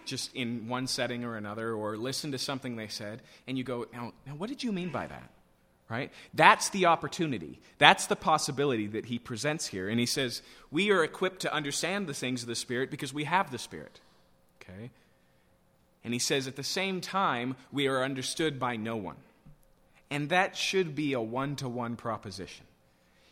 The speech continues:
If the spiritual things are foolishness, the way we respond to them, the way we live our lives is a head-scratcher to the world.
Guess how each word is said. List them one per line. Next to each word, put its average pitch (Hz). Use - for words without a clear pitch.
If 165
the 135
spiritual 202
things 156
are 127
foolishness, 123
the 113
way 151
we 170
respond 139
to 117
them, 101
the 107
way 131
we 156
live 139
our 120
lives 113
is 110
a 117
head-scratcher 98
to -
the 101
world. 98